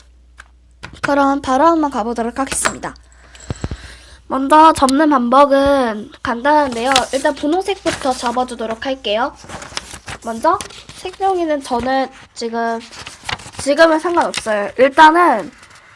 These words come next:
네모나게 색종이를 접습니다. 이렇게 네모나게 접었으면 다시 펴서 또 네모나게 접어주세요. 호잇.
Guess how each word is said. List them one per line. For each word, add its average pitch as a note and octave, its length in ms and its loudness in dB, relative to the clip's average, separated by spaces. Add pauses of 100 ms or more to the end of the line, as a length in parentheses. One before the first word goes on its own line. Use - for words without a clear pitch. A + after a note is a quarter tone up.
(300)
네모나게 C#4 840 6
색종이를 C#4+ 680 0
접습니다. A#3 840 0 (560)
이렇게 C4+ 300 -2
네모나게 B3 460 -4
접었으면 A#3+ 680 -4 (520)
다시 B3+ 260 2
펴서 E4 460 4 (400)
또 F#4+ 120 2
네모나게 B3 520 0
접어주세요. G3 640 -4 (2250)
호잇. D4 160 -2